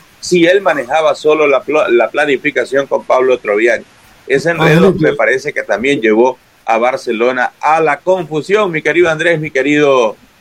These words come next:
Speaker 1: eh, John Lester y Drogo.
Speaker 2: Angelito, y sobre ese tema,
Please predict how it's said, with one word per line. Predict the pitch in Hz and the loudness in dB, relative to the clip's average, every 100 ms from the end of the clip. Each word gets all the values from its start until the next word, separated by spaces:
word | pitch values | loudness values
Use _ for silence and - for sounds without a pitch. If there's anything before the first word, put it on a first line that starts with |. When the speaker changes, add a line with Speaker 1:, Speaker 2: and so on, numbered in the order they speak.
| _ | _
Speaker 1:
eh, | 107 127 123 120 117 113 113 110 | -2 2 4 4 4 4 2 2
John | 156 147 | 0 0
Lester | 143 139 123 | -2 -2 0
y | 104 | 0
Drogo. | 90 82 - _ - _ _ _ - - _ - | 0 -4 -12 _ -20 _ _ _ -20 -20 _ -6
Speaker 2:
Angelito, | 143 165 175 165 | 0 2 4 2
y | |
sobre | 143 170 190 | 2 4 4
ese | 185 190 | 2 2
tema, | 202 196 208 | 2 2 2